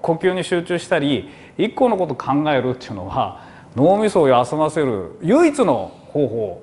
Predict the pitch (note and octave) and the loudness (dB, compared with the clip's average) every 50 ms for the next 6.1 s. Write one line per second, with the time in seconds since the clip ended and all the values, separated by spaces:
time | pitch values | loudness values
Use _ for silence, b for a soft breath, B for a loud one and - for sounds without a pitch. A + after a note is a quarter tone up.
0 | - - _ - G2+ G2 F#2 - - G#2+ D3 F3+ G#3 G3+ - - - G#3 G3+ D#3+ | -20 -20 _ -12 -12 -12 -12 -12 -14 -10 -10 -10 -10 -10 -12 -4 2 2 2 4
1 | - A#3 A#3+ B3 C4+ C#4 C#4+ C4+ C4+ C#4+ D4 D#4+ D4+ - G#3+ F#3+ G#3+ A3+ G#3 C#3 | 4 2 2 4 2 2 2 2 2 0 -2 -2 -2 -4 -2 0 2 2 2 2
2 | F#2+ - B B B B B B B B B B - C#3+ D3 D3+ D3 C#3+ C3+ C3 | 0 -4 B B B B B B B B B B -2 0 2 2 2 2 2 2
3 | B2+ A2+ F#2 - - - A3 G#3+ - C4 C#4 C#4+ C#4+ C#4+ C#4+ C#4+ C#4+ C#4 C#4 C#4 | 2 0 -2 -4 2 2 2 4 4 2 4 4 6 6 6 6 6 4 4 4
4 | C4+ C4 A#3+ C#3+ - - - - - - - B3 C4 D4 D4+ C4+ A3+ - - - | 4 4 2 0 -2 -8 -20 -20 -20 -12 -2 2 4 6 6 6 4 2 -2 2
5 | D#3+ E3+ F#3+ A3+ A#3+ A3+ A#3 F#3+ E3 C#3 - - D#3 E3 E3 C#3 G#2 D#2 - B | 2 4 4 4 2 2 0 -2 -4 -2 0 2 4 4 4 4 0 -2 -6 B
6 | B | B